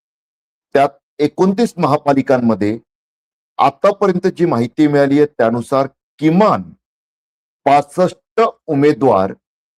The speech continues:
हे बिनविरोध निवडून आले. बिनविरोध म्हणजे त्यांना लढावंच लागलं नाही. उमेदवारी मिळवण्यासाठी ज्या महाराष्ट्रात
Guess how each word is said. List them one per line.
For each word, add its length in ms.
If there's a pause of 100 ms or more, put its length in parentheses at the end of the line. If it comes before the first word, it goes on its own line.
(120)
हे 160
बिनविरोध 680
निवडून 280
आले. 180 (580)
बिनविरोध 520 (680)
म्हणजे 180
त्यांना 380 (440)
लढावंच 500
लागलं 320
नाही. 100 (680)
उमेदवारी 580 (760)
मिळवण्यासाठी 1000 (720)
ज्या 240
महाराष्ट्रात 640